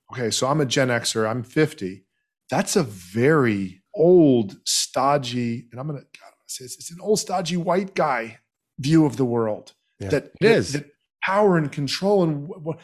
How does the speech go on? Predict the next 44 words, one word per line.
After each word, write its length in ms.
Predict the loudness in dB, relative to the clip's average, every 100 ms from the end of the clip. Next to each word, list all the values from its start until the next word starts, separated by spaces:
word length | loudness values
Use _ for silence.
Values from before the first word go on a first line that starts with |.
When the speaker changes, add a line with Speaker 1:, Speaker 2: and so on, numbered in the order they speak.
| _
Speaker 1:
what 140 | -6
happens 500 | -2 -2 -2 -2 -2
if, 200 | -2 -4 -6
and 80 |
it's 200 | -8 -8
like, 320 | -6 -6 -6 _ _ _ _ -12
dude, 520 | -4 0 2 2 -2 -10 _ _ _ _
there 180 | 0 2
are 120 | 2
so 260 | 2 2 2
many 160 | 2 2
people, 260 | 0 -2
and 100 | -2
not 160 | 0 2
all 180 | 2 2
white 200 | 0 0
people 220 | -2 -2
are 40 |
old 120 | -2 -2
stodgy 300 | -2 -2 -2
white 200 | -4 -4
guys. 320 | -4 -4 -10 _ _
Speaker 2:
No. 160 | -6 -4
Speaker 1:
I'm, 240 | -6 -8
I'm 100 | -4
a 40 | 2
white 160 | 2
guy. 200 | 2 0
It's 200 | -2 -6
not, 200 | -4 -4 -6 -20 -2
but 160 | -2
my 120 | 2 0
point 300 | 0 2 2
is 180 | 2
that 180 | -4 -8
it's 180 | -6 -2
so, 560 | -2 0 4 4 4 0 _ _
like, 300 | -2 -2 -4
fearful. 720 | -20 -2 2 4 2 -2 -2
It's 160 | -2 -4
so 280 | 0 2 2
control 480 | -2 -6 -4 0 0
and 80 |
power, 220 | -2 -8